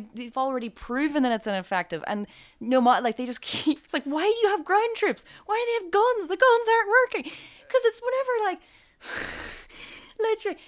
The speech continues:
they send in a load of fucking, um,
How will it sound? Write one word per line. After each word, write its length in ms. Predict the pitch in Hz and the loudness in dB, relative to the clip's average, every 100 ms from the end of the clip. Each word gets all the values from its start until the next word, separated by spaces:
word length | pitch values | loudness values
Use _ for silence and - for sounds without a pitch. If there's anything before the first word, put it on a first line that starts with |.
| _ _ - | _ _ -4
they 120 | 370 | -4
send 380 | - 415 427 370 | 0 0 2 0
in 120 | 381 | 2
a 80 | 285 | 4
load 240 | 294 311 | 4 2
of 120 | 254 | 0
fucking, 440 | 269 254 240 202 170 | -2 -4 -2 -4 -2
um, 480 | 190 175 156 156 | -2 -2 -2 -6